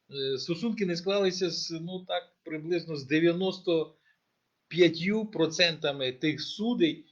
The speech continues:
з якими мені в дійсності прийшлось, е,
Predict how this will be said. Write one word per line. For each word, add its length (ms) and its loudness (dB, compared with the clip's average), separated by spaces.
з 80 -16
якими 340 -4
мені 260 -2
в 60 -8
дійсності 440 -8
прийшлось, 580 -10
е, 560 -6